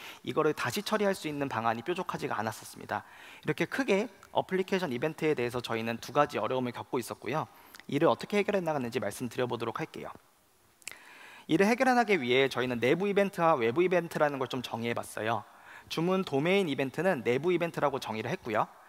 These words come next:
서비스 로직을 수행하는 부분은 외부 이벤트라고 좀 정의를 했습니다. 그렇게 해서 내부 이벤트, 주문 라이프 사이클 안에서 처리되는 도메인 로직들은 이제 내부 이벤트라 정의해서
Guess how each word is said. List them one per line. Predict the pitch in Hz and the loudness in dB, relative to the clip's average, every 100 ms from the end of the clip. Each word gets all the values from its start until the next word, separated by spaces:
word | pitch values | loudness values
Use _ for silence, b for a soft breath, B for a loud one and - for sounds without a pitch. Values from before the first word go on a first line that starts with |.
| B | B
서비스 | - 208 247 - | 2 4 4 -2
로직을 | 220 185 180 185 | 0 2 4 2
수행하는 | 175 190 185 170 156 120 | 2 -2 -2 -2 -4 -6
부분은 | 113 151 165 113 | -6 -4 -2 0
외부 | 123 180 | 2 2
이벤트라고 | 185 180 160 151 139 | 0 -2 -2 -2 -2
좀 | 135 | -4
정의를 | - 110 117 | -4 -4 -4
했습니다. | 139 - 101 104 101 B B B B | -6 -6 -6 -6 -6 B B B B
그렇게 | - 175 - 196 | 0 2 2 0
해서 | 180 180 240 - | 4 2 2 -2
내부 | - 131 196 | 0 2 2
이벤트, | 202 175 - 113 - - - | -2 -2 -2 -2 -4 -16 -12
주문 | - 156 165 | -4 0 6
라이프 | 123 139 185 | 6 4 -2
사이클 | - 180 - | 2 0 4
안에서 | 120 117 131 135 | 2 2 0 -4
처리되는 | 143 180 160 139 135 | -4 -2 -2 -2 -2
도메인 | 123 131 143 | -2 0 0
로직들은 | 123 113 - - 156 123 B B B | -2 -6 -6 -2 -2 -4 B B B
이제 | 117 | -2
내부 | 117 131 | 0 2
이벤트라 | 160 165 160 151 | 0 0 0 0
정의해서 | 139 117 120 143 123 147 | 0 -2 -2 -2 0 -2